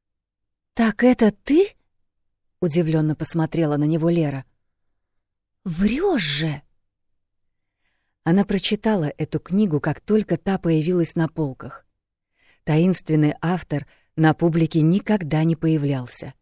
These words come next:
Ни одного интервью и никакого намёка на личность писателя. Словно призрак,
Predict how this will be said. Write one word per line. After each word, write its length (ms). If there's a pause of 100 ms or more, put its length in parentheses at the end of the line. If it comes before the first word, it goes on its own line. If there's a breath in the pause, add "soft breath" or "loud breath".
(680)
Ни 180
одного 480
интервью 540 (340 soft breath)
и 120
никакого 600
намёка 540
на 100
личность 460
писателя. 720 (800)
Словно 500
призрак, 520